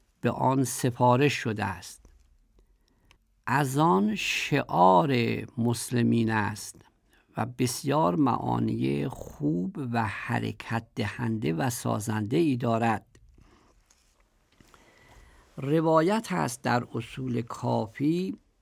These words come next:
که هنگامی که جبرائیل آمد برای حکم اذان و اقامه، سر مبارک رسول الله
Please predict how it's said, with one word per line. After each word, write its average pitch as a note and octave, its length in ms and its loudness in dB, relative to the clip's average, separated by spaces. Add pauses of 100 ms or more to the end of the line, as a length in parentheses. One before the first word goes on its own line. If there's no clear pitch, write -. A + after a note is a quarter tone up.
(880)
که B2 580 0 (260)
هنگامی B2+ 640 2
که A#2+ 480 -2 (280)
جبرائیل C3 1120 0
آمد A#2 640 -2 (840)
برای A#2 920 0 (520)
حکم E3 400 0 (360)
اذان A#2 460 -2
و A2+ 200 -4
اقامه، B2 920 0 (1400)
سر - 720 -4
مبارک G3+ 680 0
رسول C#3+ 580 -2
الله C#3 500 0